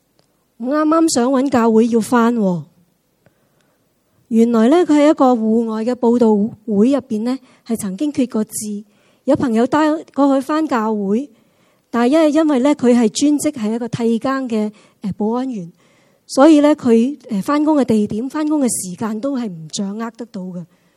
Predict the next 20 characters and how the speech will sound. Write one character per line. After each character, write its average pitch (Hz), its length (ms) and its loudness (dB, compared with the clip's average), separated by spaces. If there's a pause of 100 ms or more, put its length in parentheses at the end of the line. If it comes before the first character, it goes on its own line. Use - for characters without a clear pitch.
(280)
所 302 160 -4
以 339 140 0
佢 269 180 2
去 262 160 2
過 247 140 -2
之 294 220 -8
後 220 160 -6
呢， 247 120 -8 (460)
就 220 220 -4 (260)
冇 220 220 0
持 196 300 -6
續 208 160 -12
噉 208 140 -10
樣 254 180 -8
去， 214 260 -8 (800)
就 208 140 -6 (600)
停 208 200 -2
留 196 200 -4
咗 208 180 -2
啦。 233 160 -2